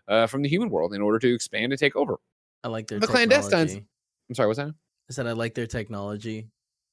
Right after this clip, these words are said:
Speaker 2: and, like, the, the
Speaker 1: Oh, that,
Speaker 2: little
Speaker 1: that, like,
Speaker 2: base.
Speaker 1: that thing they got on the wall, and they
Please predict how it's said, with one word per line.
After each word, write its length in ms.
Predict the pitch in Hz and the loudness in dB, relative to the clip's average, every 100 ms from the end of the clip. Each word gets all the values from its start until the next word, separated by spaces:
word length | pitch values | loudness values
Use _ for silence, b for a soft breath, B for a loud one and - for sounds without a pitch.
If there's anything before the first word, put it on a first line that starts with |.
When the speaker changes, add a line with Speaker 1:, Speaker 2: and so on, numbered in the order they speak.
| _ | _
Speaker 2:
and, 160 | 113 104 | -14 -10
like, 220 | 95 - | -12 -12
the, 80 | 90 | -12
the 240 | 87 58 127 | -10 -4 4
Speaker 1:
Oh, 140 | 131 | 6
that, 240 | 127 113 | 6 4
Speaker 2:
little 80 | 131 | 2
Speaker 1:
that, 140 | 127 117 | 2 2
like, 80 | 117 | 0
Speaker 2:
base. 120 | - 127 | -4 -4
Speaker 1:
that 300 | 120 110 - | -2 -2 -4
thing 160 | 123 120 | -4 -2
they 80 | |
got 140 | 123 123 | 0 0
on 80 | 123 | 0
the 60 | |
wall, 460 | 120 123 123 123 123 | 0 0 0 -2 -4
and 100 | 117 | -4
they 120 | 110 | -4